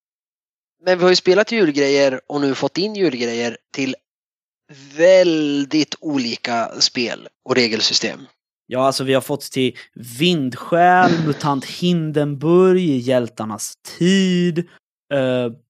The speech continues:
Speaker 1: Tespian,
Speaker 2: Tespian.
Speaker 1: Good Society.
Speaker 2: Ja, eh.
Speaker 1: Mörkborg.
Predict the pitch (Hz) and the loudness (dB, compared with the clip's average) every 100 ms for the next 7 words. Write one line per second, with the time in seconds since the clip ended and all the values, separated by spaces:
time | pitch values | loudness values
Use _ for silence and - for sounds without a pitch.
0 | - 139 123 - - - 123 139 143 156 | -6 0 2 2 0 -4 -2 -2 -2 -4
1 | 156 156 - 143 156 160 143 - 139 - | -8 -8 -10 -8 -4 -2 0 0 2 2
2 | - 123 117 117 - 156 160 165 131 127 | 4 2 2 -2 -2 0 0 -2 -8 -16
3 | 139 _ _ _ _ 139 131 123 120 120 | -20 _ _ _ _ -20 -18 -18 -18 -20
4 | 120 120 _ _ _ _ _ _ _ _ | -20 -20 _ _ _ _ _ _ _ _
5 | _ _ _ _ _ _ _ _ _ _ | _ _ _ _ _ _ _ _ _ _
6 | 156 170 135 135 220 | 0 2 2 2 2